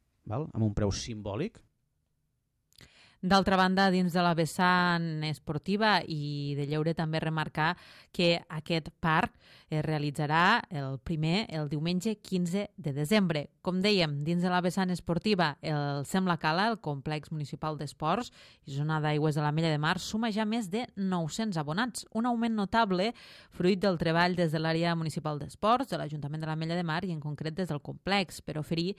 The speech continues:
Speaker 2: diversitat de quotes adaptades a la demanda dels usuaris, recuperar antics abonats i diversificar encara més l'oferta d'activitats. De fet, en aquesta línia s'està preparant una campanya de fidelització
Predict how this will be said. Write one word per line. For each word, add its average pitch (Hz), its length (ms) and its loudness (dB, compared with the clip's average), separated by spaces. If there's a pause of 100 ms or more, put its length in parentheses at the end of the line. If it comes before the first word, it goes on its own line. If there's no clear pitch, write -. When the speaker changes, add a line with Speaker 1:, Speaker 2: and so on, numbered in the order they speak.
(160)
Speaker 2:
diversitat 165 600 -4
de 180 160 -4
quotes 175 480 0
adaptades 160 560 0
a 147 80 -2
la 143 80 -6
demanda 147 320 -4
dels 151 240 -4
usuaris, 165 560 2 (480)
recuperar 170 380 2 (200)
antics 143 360 -6
abonats 180 460 0 (360)
i 180 140 0
diversificar 156 560 0
encara 214 240 0
més 233 240 -4
l'oferta 160 500 -2
d'activitats. 147 680 -2
De 190 180 -2
fet, 233 240 -4
en 165 120 -2
aquesta 160 360 -2
línia 170 360 0
s'està 151 360 -6
preparant 151 420 -2
una 160 220 -2
campanya 160 440 -2
de 175 280 -2
fidelització 147 1000 -2